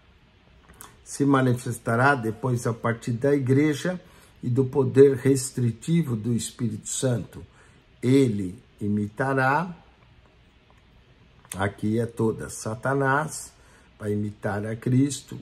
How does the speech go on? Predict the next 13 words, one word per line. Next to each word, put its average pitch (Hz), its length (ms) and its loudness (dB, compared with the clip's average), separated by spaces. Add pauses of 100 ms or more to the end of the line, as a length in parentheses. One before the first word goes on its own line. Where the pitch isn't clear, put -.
o 107 80 -6
anticristo, 127 920 -2 (640)
todas 113 380 -2
estão, 107 360 -8 (120)
perdão, 107 400 2
aqui 90 240 -10
ele 113 220 0
imitará, 120 1000 0 (520)
não 101 160 -6
é, 120 300 -2 (200)
o 120 280 0 (1120)
anticristo, 113 1080 -4
letra 95 580 -6